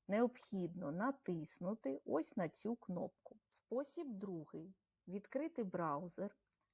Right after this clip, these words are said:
зайти в свій власний Google аккаунт, серед списку Google сервісів обрати Google Диск. І вже на сторінці вашого диску, в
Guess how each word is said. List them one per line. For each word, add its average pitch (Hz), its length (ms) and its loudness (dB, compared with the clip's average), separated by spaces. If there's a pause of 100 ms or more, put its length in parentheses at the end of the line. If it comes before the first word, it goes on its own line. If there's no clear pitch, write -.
(120)
зайти 240 480 4
в 302 80 -2
свій 208 280 2
власний 208 520 0
Google 185 420 4
аккаунт, 165 600 -2 (760)
серед 240 400 6
списку 277 600 0
Google 208 420 4
сервісів - 840 0
обрати 196 800 4
Google 214 380 2
Диск. 170 560 -2 (800)
І 208 100 -2
вже 220 260 2
на 254 160 4
сторінці 185 640 -2
вашого 185 560 2
диску, 170 720 0 (260)
в - 80 -20